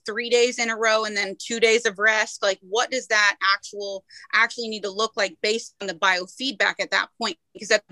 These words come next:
minimize, or I've kind of minimized the playing field of the actual volume of training being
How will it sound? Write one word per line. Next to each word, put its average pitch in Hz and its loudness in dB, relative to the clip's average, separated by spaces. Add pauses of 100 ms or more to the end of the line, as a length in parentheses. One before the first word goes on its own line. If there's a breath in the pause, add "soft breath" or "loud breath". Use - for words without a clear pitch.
(140)
minimize, 190 -2 (340 soft breath)
or 240 4
I've 226 4
kind 254 0
of 226 -2 (180)
minimized 233 0
the - -10
playing 240 -4
field 196 2
of 180 -6
the 196 0
actual 202 -2
volume 202 0
of 190 -12
training 220 -2
being 202 -2